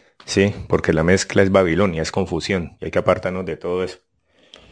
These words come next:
La verdadera fe, eh, realmente está en el Hijo de Dios, no en una mezcla de filosofías humanas, como lo dije anteriormente. Es la relación directa con el Padre por medio de su Hijo.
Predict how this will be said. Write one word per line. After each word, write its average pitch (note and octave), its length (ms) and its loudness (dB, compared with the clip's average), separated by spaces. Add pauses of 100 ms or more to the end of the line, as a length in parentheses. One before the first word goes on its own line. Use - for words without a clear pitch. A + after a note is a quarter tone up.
(300)
La D#2+ 80 0
verdadera F2 460 4
fe, A2 800 -2
eh, D#2 40 -8
realmente F2+ 500 -6
está G#2+ 180 -8
en G2+ 60 -4
el G2+ 120 -2
Hijo G2+ 180 -4
de F2+ 100 -2
Dios, F2+ 280 -2
no F2 60 -8
en F2 100 -6
una F#2+ 160 -4
mezcla G2 300 -6
de F2 60 -4
filosofías E2+ 520 -4
humanas, F#2 280 -4
como E2+ 180 -8
lo D#2+ 80 -6
dije E2+ 140 -6
anteriormente. F2 720 -6
Es D#2 60 -12
la F#2 100 -2
relación F2+ 540 -2
directa G2 360 -2
con F#2+ 160 -6
el G2+ 120 -4
Padre G2 260 -2
por E2+ 180 -6
medio E2+ 240 -4
de F2+ 80 -2
su E2+ 140 -6
Hijo. F#2 220 -4